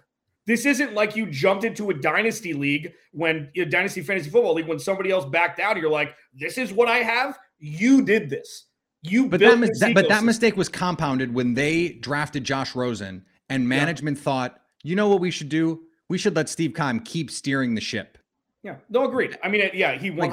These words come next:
Speaker 2: that was
Speaker 1: one hundred percent
Speaker 2: the
Speaker 1: should have been
Speaker 2: problem.
Speaker 1: fired
Speaker 2: That
Speaker 1: after
Speaker 2: was
Speaker 1: twenty eighteen. Yeah, I mean, this is, and I try to keep a positive outlook as much as I can on this show. And, you know, we joke and stuff about me being, I mean, Twitter's a
Speaker 2: Yeah.
Speaker 1: different thing.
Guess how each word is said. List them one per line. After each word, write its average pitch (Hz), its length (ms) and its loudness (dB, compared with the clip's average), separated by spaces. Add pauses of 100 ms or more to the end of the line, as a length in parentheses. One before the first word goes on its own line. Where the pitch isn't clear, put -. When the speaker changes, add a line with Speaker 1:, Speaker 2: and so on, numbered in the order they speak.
Speaker 2:
that 180 120 2
was - 80 -6
Speaker 1:
one 165 100 4
hundred - 20 -4
percent - 0 -
Speaker 2:
the 156 60 -2
Speaker 1:
should 151 140 4
have 147 60 4
been - 100 2
Speaker 2:
problem. - 80 -6
Speaker 1:
fired 180 240 0
Speaker 2:
That 180 80 2
Speaker 1:
after 175 80 -4
Speaker 2:
was 151 100 -2
Speaker 1:
twenty 190 280 -4
eighteen. 139 460 -8
Yeah, 156 260 -2
I 175 60 -8
mean, 196 160 -4
this 233 160 0
is, 214 200 -8 (280)
and 196 180 0
I 208 120 2
try 208 420 -6
to 240 140 -6
keep 208 400 -12 (300)
a 175 80 2
positive 170 520 -6
outlook 143 540 -6 (260)
as 156 140 -4
much 160 200 -2
as 160 100 -4
I 151 100 -2
can 139 320 -8
on 135 120 -6
this 139 120 -8
show. 170 180 -4
And, 196 100 -8
you 220 80 0
know, 233 60 10
we 233 160 4
joke 160 320 0
and 165 100 -6
stuff 151 240 -2
about 143 300 -2
me 156 140 -6
being, 143 360 -2 (140)
I 165 60 -6
mean, 180 100 -2
Twitter's 233 300 4
a - 20 -2
Speaker 2:
Yeah. 151 60 -4
Speaker 1:
different 151 260 0
thing. 143 260 -2